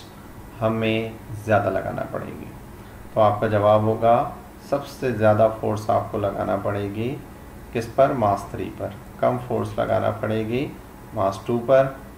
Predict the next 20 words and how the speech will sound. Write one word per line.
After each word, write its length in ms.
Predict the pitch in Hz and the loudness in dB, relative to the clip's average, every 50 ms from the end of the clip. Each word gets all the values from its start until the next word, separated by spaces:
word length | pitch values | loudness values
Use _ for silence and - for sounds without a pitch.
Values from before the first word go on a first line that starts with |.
| - - - - | -18 -16 -2 4
और 280 | 110 113 123 139 135 - | 6 6 6 6 6 4
कम 140 | 139 135 127 | 2 2 2
फोर्स 360 | 127 - - 120 113 113 - | 0 -2 -2 -2 -2 0 0
लगाना 320 | 117 110 104 104 104 104 104 | 0 2 2 2 2 0 0
पड़ेगी 500 | 101 104 104 104 101 101 101 107 117 131 151 - - - - | 0 0 -2 0 -2 -2 -4 -4 -4 -4 -4 -6 -10 -12 -12
किस 140 | 151 - - | -12 -12 -4
पर, 320 | - 135 123 - - - - | -2 0 0 0 -4 -8 -2
मास 300 | 113 101 92 92 - - - | 0 0 0 0 -2 -6 -8
वन 80 | 95 | -10
पर। 260 | 90 - - - - - - - - - - - - - - - - - - - - | -10 -10 -12 -12 -12 -12 -14 -16 -18 -18 -18 -18 -18 -18 -18 -18 -18 -18 -18 -10 0
क्या, 160 | - 123 120 120 120 - - - - - - | 4 6 6 6 4 0 -6 -12 -14 -8 0
कहाँ 260 | - 120 120 143 147 - | 2 4 4 4 2 2
फोर्स 220 | - 139 135 135 - | 0 0 0 0 0
लगाना 340 | 131 113 117 117 117 117 117 | 0 4 6 6 6 4 2
पड़ेगी? 460 | 113 117 110 110 107 110 113 120 131 139 - - - - - - - - - - | 2 2 0 2 0 -2 -2 -4 -6 -8 -10 -14 -18 -18 -18 -18 -18 -10 -4 -2
Against 560 | 110 107 104 113 120 131 143 147 - - - | 0 0 0 0 0 0 0 -2 -4 -2 -2
the 60 | 147 131 123 | 0 0 2
motion 360 | 113 110 110 104 - 117 110 | 0 0 0 -2 -2 0 2
of 120 | 110 107 104 - - | 2 0 0 0 0
that 220 | 98 95 90 | 0 0 0